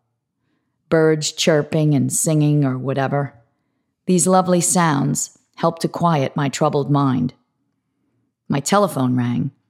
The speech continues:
It was a friend in the fellowship. I shared with her what was going on in my heart right then, and she acknowledged my feelings.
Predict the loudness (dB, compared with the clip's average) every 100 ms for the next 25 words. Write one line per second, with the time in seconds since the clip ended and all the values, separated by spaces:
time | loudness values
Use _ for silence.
0 | _ _ _ _ _ _ 0 2 2 2
1 | 2 2 2 0 2 2 2 -2 -4 -6
2 | -14 _ _ _ _ _ _ _ 0 2
3 | 4 2 2 0 0 2 2 2 0 0
4 | 2 2 2 2 2 2 2 2 2 0
5 | -6 -6 -4 -4 -4 -8 _ _ -2 0
6 | 0 0 2 2 2 0 -2 -4 -4 -4
7 | -2 0 0 -2 -4 -8